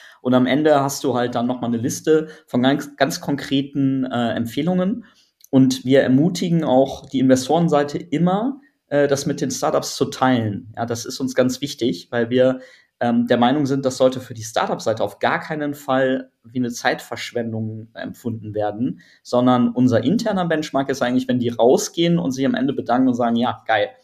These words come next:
äh, haben total viel dabei gelernt.“ Und dazu gehört eben auch, dass die, dass die den Report kriegen und, äh, dass die aus diesen Recommendations, die wir da abgegeben haben, idealerweise eine Roadmap kreieren können, wo sie sagen, „Alles klar,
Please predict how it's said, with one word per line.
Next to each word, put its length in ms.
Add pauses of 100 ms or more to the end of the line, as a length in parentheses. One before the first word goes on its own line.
(400)
äh, 80
haben 340
total 280
viel 140
dabei 200
gelernt.“ 440 (380)
Und 160
dazu 240
gehört 380
eben 220
auch, 200
dass 200
die, 420 (100)
dass 220
die 140
den 180
Report 380
kriegen 480 (420)
und, 460
äh, 420
dass 260
die 280
aus 220
diesen 320
Recommendations, 760
die 120
wir 80
da 120
abgegeben 640
haben, 200
idealerweise 800
eine 100
Roadmap 480
kreieren 480
können, 360
wo 60
sie 120
sagen, 300
„Alles 160
klar, 180